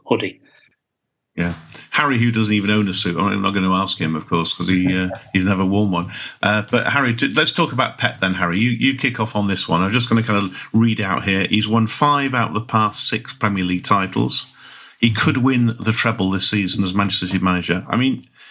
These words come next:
Speaker 2: you've not seen many, and that's why I'm starting with you. I'm gonna leave the, the old gits to the end here. But, but he's been talked about absolutely as the greatest,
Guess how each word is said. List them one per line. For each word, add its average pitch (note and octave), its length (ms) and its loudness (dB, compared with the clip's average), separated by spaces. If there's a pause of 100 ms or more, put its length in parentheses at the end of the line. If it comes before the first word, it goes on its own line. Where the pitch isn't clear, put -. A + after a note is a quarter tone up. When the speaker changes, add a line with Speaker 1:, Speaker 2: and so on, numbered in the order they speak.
(160)
Speaker 2:
you've D3 240 4
not D3 220 2
seen C3 240 2
many, A#2+ 440 0
and A2 120 2
that's A#2 180 0
why A2+ 60 4
I'm A2 180 0
starting G#2+ 400 0
with G#2+ 140 0
you. A2+ 100 2
I'm G2+ 60 0
gonna G#2+ 160 0
leave A2 240 0
the, G#2+ 280 0 (140)
the A2+ 120 2
old A2+ 200 0
gits - 300 0
to A2 100 -4
the G#2 140 2
end G#2+ 220 0
here. E2 140 -4 (140)
But, A2 180 -2
but A#2 220 0 (260)
he's C3 200 2
been C3 260 2
talked C3+ 380 0
about G#2 320 0
absolutely G#2+ 340 -2
as A2 120 -2
the A2+ 60 2
greatest, A2 800 -2